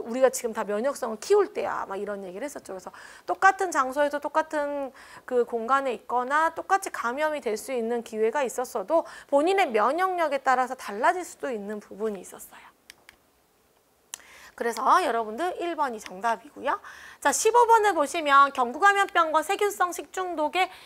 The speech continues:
일반적인 설명으로 옳지 않은 것은? 이라고 돼 있는데 이 둘을 비교하게 되면은요, 어, 자, 그러니까 공통점과 차이점이 있었잖아요. 그래서, 어, 공통점과 차이점들에 대해서 우리 이 표 기억나시죠? 우리 기본서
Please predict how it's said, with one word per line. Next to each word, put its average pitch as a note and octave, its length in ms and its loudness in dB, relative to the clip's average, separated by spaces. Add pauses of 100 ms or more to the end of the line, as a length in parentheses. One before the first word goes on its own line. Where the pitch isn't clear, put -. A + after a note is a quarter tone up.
(160)
일반적인 F4 960 0
설명으로 F#4 760 0
옳지 A#3 380 -4
않은 F4+ 280 0
것은? D4 520 -2
이라고 A3 240 -2
돼 G#3 100 -6
있는데 A#3 320 2 (300)
이 E4+ 220 0
둘을 D#4+ 360 -2
비교하게 C#4 600 2
되면은요, G#3+ 680 -2 (380)
어, A3 380 2
자, - 240 -4
그러니까 G#3 320 -6 (380)
공통점과 D#4 960 2
차이점이 G#4+ 580 0
있었잖아요. G#3 760 -6
그래서, G#3+ 420 2 (360)
어, A3 520 -2
공통점과 E4 680 0
차이점들에 F#4 760 2
대해서 C4+ 400 6
우리 B3+ 220 -4
이 D4+ 240 -6
표 A4+ 180 4
기억나시죠? B3+ 800 0
우리 B3 140 -2
기본서 D4 800 4